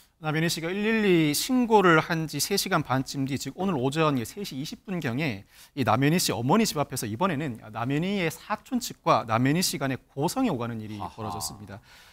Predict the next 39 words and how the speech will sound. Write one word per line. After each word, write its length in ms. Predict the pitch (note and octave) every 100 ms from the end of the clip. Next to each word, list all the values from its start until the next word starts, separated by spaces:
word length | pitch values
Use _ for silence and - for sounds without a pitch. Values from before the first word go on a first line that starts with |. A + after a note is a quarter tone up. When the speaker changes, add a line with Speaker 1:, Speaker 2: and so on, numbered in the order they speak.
| _
Speaker 1:
이 40 |
사촌의 400 | C#3 G3 F#3+ B3+
자녀와 380 | - C#3+ D3+ C3+
전 200 | - C#3
총재 320 | C3+ G#3 F#3+
경호원이 640 | D3+ - A#2+ C3 D#3+ A2+ F#2+ _ _ -
연인 300 | C3 C#3+ D#3
관계라고 480 | A3 C4+ A3+ B2+ A2+
합니다. 400 | G#2+ G2+ G#2 D#3 _
네, 240 | A2+ A#2
여기서 500 | D3 G#3 F#3 F3+ F#2+ - - -
금전 460 | - G#3 C4 A3+
문제가 360 | C#3+ C3+ C3+ A#2+
불거졌는데 720 | - D3 C3+ A2 G#2+ D#3 G2+ G#2+
사촌 300 | G3 - A3
측이 420 | F#3+ F#3 B2+ -
남현희 320 | - B2 C#3+
씨를 240 | F3 F#3+ B2
찾아왔고 720 | - - F3+ G2+ - D#3+ G2 - - _ _
대화 300 | - D#3 A3+
과정에서 380 | G3 D#3 D3 C#3
실랑이가 480 | - - F#3 B3+ D#3
있었던 240 | A#2 -
것입니다. 340 | A2 - A2+ -
아마 160 | D3 B2+
남현희 320 | A2 C#3 E3+
씨의 180 | F3+ D#3
책임 300 | - A#3+ B3
여부를 300 | F3+ D3+ C#3
두고 160 | B2 B2
실랑이를 420 | - D#3 D#3+ C3
벌인 240 | - C3
것 80 | C#3+
같은데, 520 | C3 - A#2 D#3 G2 - - - _
예, 80 | C#3
경찰은 520 | D#3 D#3+ F#3 G3 A#2+
신고를 360 | - B3+ B3 G3
받고 180 | D3+ C3
출동했지만 800 | - A3+ G#3+ D3 - E3 A2+